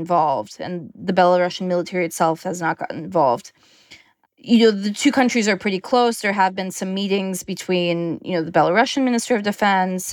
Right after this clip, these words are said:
and Russia's and, you know, Belarusian President Lukashenko and Putin. Uh, but I,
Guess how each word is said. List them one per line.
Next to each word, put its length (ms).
and 220
Russia's 760
and, 240
you 100
know, 140
Belarusian 520
President 340
Lukashenko 720
and 140
Putin. 600
Uh, 340
but 340
I, 100